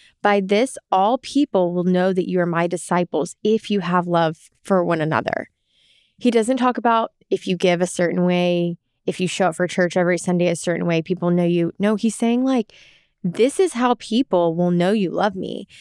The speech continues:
And it kinda begs the question. It's like, well, if we're not loving that way, what are they thinking of us, you know? Again, I think we all know people that can be doing all the right things in life,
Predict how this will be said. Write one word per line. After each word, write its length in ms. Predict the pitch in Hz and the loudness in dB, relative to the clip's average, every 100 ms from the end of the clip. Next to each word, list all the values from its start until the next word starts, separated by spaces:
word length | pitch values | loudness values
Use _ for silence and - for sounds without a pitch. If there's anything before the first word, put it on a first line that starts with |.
| - - | -20 -6
And 100 | 262 | 0
it 120 | 269 262 | 0 2
kinda 200 | 285 285 | 0 2
begs 240 | 254 247 | 0 0
the 80 | 233 | 0
question. 360 | 254 302 226 | 0 0 0
It's 120 | 202 202 | 0 0
like, 200 | 196 - _ | -2 -4 _
well, 160 | 208 202 | 0 0
if 80 | 190 | 2
we're 100 | 180 | 2
not 220 | 202 330 | 2 2
loving 240 | 254 214 | 2 2
that 160 | 190 170 | 2 2
way, 340 | 180 175 180 - _ _ | 0 0 -2 -8 _ _
what 160 | 170 170 | -4 -2
are 80 | 262 | 0
they 160 | 220 | 0
thinking 420 | - - - - - | -2 -4 -4 -6 -6
of 80 | - | -2
us, 260 | 110 196 - | -2 -2 0
you 80 | |
know? 280 | 190 170 220 - - - - _ _ | 2 2 0 -4 -12 -20 -20 _ _
Again, 440 | 220 247 349 262 - | -2 2 2 2 0
I 100 | 196 | -2
think 260 | 226 262 269 | 0 0 2
we 100 | 247 | 2
all 160 | 233 | 2
know 160 | 240 214 | 2 0
people 720 | - 262 - 202 190 185 190 - _ _ _ - | 0 -2 0 2 2 2 0 -8 _ _ _ -6
that 260 | 202 226 | -2 0
can 140 | 254 240 | 2 2
be 140 | 214 | 2
doing 300 | 214 233 233 | 0 2 2
all 140 | 208 | 2
the 80 | 202 | 2
right 220 | 190 180 | 0 0
things 260 | - 190 180 | -2 -2 -2
in 140 | 180 | -2
life, 400 | 180 170 175 - | 0 0 -2 -8